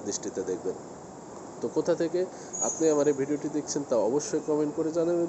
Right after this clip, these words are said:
ভিডিওটি যদি ভালো লেগে থাকে তাহলে অবশ্যই শেয়ার করে বন্ধুদের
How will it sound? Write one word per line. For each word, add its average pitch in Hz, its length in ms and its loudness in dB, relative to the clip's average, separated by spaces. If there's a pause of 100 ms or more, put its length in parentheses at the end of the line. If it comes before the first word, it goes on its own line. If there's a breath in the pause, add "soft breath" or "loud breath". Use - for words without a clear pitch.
ভিডিওটি 185 400 2
যদি 160 180 0
ভালো 117 280 2
লেগে 139 200 2
থাকে 151 300 -2
তাহলে 110 220 2
অবশ্যই 147 380 0
শেয়ার 123 260 0 (100)
করে 180 140 2 (420 loud breath)
বন্ধুদের 117 340 2